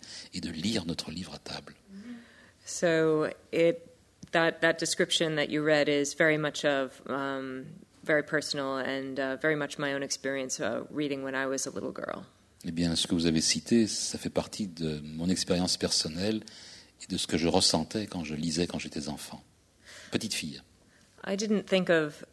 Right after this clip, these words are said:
Speaker 2: writing until I, uh, took a class when I was in college.
Speaker 1: Et je n'ai pas pensé à écrire avant de suivre des cours à l'université.
Speaker 2: And I was introduced to writers who were still alive.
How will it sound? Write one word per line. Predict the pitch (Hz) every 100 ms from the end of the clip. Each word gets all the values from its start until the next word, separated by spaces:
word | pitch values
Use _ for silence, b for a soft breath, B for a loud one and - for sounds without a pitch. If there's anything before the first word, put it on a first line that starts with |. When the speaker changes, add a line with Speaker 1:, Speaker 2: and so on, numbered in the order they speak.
| _ -
Speaker 2:
writing | 185 185 175 156
until | 151 151 170 165 160 160 139
I, | 156 156 147 147 143
uh, | 143 143 143 -
took | 202
a | -
class | - 196 165 156 - - -
when | 160
I | 156
was | 147 151
in |
college. | 143 156 147 139 135 - - - - _ _ B B B -
Speaker 1:
Et | 101
je | 95
n'ai | 110
pas | 135
pensé | 131 120 -
à | 117
écrire | 110 - 147 120
avant | 98 107 110
de | 90 87
suivre | 82 - 107
des | 90
cours | 85 - 135 113 80 78 -
à | 87 80 76
l'université. | 78 82 - - - 80 78 _ _ - - b b b b b b
Speaker 2:
And | 165 165
I | 160 160 147 151
was | 175 120
introduced | 185 170 165 160 - -
to | 160 156 151 151
writers | 123 160 160 151 147 - -
who | 165 156 151
were | 143 151 147 143
still | 151 - 151 147
alive. | 160 151 135